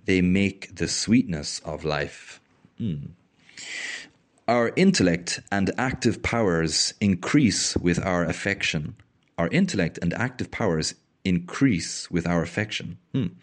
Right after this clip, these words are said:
"The scholar sits down to write, and all his years of meditation do not furnish him with one good thought or happy expression,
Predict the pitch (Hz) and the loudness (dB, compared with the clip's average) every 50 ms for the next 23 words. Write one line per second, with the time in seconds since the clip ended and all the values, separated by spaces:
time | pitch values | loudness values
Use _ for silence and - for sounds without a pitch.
0 | - - - - - - - - - - - - - - _ - - 104 - - | -18 -16 -12 -10 -10 -8 -8 -10 -10 -12 -12 -14 -18 -20 _ 0 0 0 2 0
1 | - - 147 170 170 165 156 127 - - 127 123 - - - 113 110 110 104 98 | 0 2 2 4 4 4 4 4 4 4 4 2 2 2 2 2 4 4 4 2
2 | 90 - 95 85 80 92 95 90 85 85 - - - - - - _ _ _ _ | 2 4 2 2 4 4 2 2 0 -2 -4 -6 -8 -8 -10 -16 _ _ _ _
3 | 98 95 92 90 90 85 - - - - _ _ _ _ _ _ _ _ _ _ | -2 0 2 2 2 2 0 -4 -8 -12 _ _ _ _ _ _ _ _ _ _
4 | _ _ _ _ _ _ _ _ _ _ _ _ - 123 135 139 135 135 135 120 | _ _ _ _ _ _ _ _ _ _ _ _ 2 4 6 6 6 6 6 6
5 | 113 117 117 104 92 95 101 113 113 107 98 92 90 82 82 - - - 90 87 | 6 6 6 4 4 4 6 6 8 6 6 4 4 2 0 -2 -4 -4 -2 0
6 | 90 95 98 90 92 85 - 107 101 95 - - 85 78 76 - - - - - | 2 2 4 4 2 2 2 2 2 4 2 2 0 -2 -4 -6 -12 -18 -16 -2
7 | - 98 95 104 110 107 - - - 117 107 104 95 87 85 - - 95 90 82 | 0 2 4 4 2 0 -2 -2 0 2 4 4 4 4 2 2 0 2 2 2
8 | 76 73 - - - - _ - 90 85 - - 101 107 107 104 98 87 98 95 | 0 -2 -6 -12 -20 -8 _ -2 0 2 2 2 4 4 4 2 4 6 6 6
9 | 90 87 - - - - 95 90 87 80 78 - - - - - - - - 92 | 4 4 -2 -10 -4 0 2 2 2 2 0 -4 -10 -14 -18 -20 -10 -6 -2 -2
10 | 85 85 98 104 - - 87 85 82 - - - - 92 85 - - 78 73 | -2 -2 -2 -2 0 2 2 2 2 0 -2 -2 -2 0 0 0 -2 -4 -6